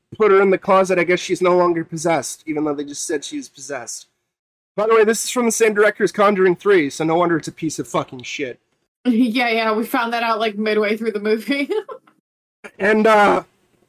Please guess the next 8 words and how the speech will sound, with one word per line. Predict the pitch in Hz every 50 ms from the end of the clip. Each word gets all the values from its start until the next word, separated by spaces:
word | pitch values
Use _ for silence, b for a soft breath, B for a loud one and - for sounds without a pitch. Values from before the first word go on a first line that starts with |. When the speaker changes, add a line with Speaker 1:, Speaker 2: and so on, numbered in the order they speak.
| _ _ _ - _ _ -
Speaker 1:
basically, | 170 202 220 262 - - 285 226 - 254 240 214 202 175 160 151 - _
they, | 160 151 180 190 202 165 - _
they | 170 175 190 170
get | 151 180 220 220 -
rid | - 226 208
of | 202 175
La | 190 190 190
Llorona | 190 190 170 160 165 180 196 214 220 226 226 208